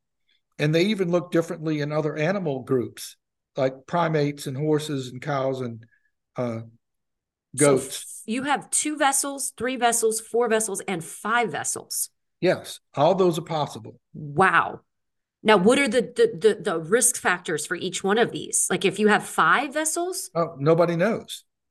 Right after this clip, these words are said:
Speaker 2: Jeez.
Speaker 1: Uh,
Speaker 2: Oh my God.
Speaker 1: nobody knows.
Speaker 2: I hate it
Speaker 1: What
Speaker 2: here.
Speaker 1: I'm showing you is, uh, unusual. Nobody knows this breakdown.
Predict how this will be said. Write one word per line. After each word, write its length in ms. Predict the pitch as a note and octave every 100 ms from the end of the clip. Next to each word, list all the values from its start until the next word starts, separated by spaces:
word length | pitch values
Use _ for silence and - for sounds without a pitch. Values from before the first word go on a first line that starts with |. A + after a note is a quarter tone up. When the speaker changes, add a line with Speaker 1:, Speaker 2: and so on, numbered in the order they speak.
| _
Speaker 2:
Jeez. 400 | - - - A3+ - C3+
Speaker 1:
Uh, 100 | A2+ A2+ _ _ _ - -
Speaker 2:
Oh 0 |
my 60 | C#3+
God. 100 | E3
Speaker 1:
nobody 300 | F#3+ G3 F#3
knows. 580 | E3+ F#3 F#3+ F3+ E3 -
Speaker 2:
I 100 | F#3+
hate 220 | G3+ F3 E3+
it 40 |
Speaker 1:
What 120 | D#3+
Speaker 2:
here. 80 | F3+
Speaker 1:
I'm 100 | G#3
showing 420 | - G3 G3 G3
you 400 | D#3+ D3+ C#3+ C#3+ - _ _ _ _
is, 280 | D3 C#3 C#3 -
uh, 200 | C#3 D3
unusual. 640 | D3+ D3 E3 G#3 D#3+ C#3
Nobody 320 | C#3 F3+ E3 D3
knows 340 | D3 E3+ C#3+
this 220 | C#3 C3+
breakdown. 720 | - C#3+ D#3+ - B2 G#2 -